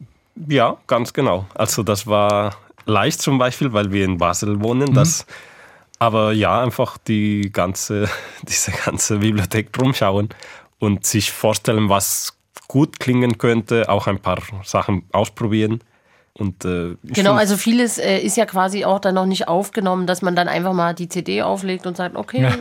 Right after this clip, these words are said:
Speaker 3: das nehmen wir jetzt", sondern man muss es dann schon, eben, man muss sich dann mal treffen und das durchspielen oder auch Mikrofilme sich anschauen. Das kann man ja dann auch nur in der Bibliothek.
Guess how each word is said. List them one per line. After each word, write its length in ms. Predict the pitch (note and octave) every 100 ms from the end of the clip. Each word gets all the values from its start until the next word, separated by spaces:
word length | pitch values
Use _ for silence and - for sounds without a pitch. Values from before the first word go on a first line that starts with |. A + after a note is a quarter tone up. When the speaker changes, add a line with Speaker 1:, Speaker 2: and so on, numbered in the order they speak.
| -
Speaker 3:
das 200 | G#3+ G#3
nehmen 180 | G#3 G#3+
wir 80 | G#3
jetzt", 200 | G3+ G3+
sondern 240 | G3+ G3
man 140 | G3 F#3+
muss 200 | G3 G3
es 100 | F#3+
dann 200 | F#3+ F#3+
schon, 320 | G3 F#3+ G3 - - - - - -
eben, 180 | F#3+
man 140 | G3 F#3
muss 160 | F#3+
sich 100 | F#3+
dann 160 | - F3+
mal 100 | E3+
treffen 460 | - G#3 G3+ G#3 F#3+
und 140 | F3
das 160 | F3 -
durchspielen 920 | F#3 G3 - - E3+ F3 F3 F3+ F3 _
oder 260 | - F3 -
auch 240 | E3+ -
Mikrofilme 920 | - F3+ G3 - F3+ F#3+ F3+ F3+ F3+ G3+
sich 260 | - F3 F3
anschauen. 460 | E3+ F3 F3 F3+ - _ _ _
Das 140 | E3+ -
kann 140 | E3+
man 100 | E3
ja 100 | E3
dann 160 | E3 D#3+
auch 180 | D#3+
nur 100 | F3+
in 40 | E3+
der 100 | D#3+
Bibliothek. 480 | D#3+ E3 - E3+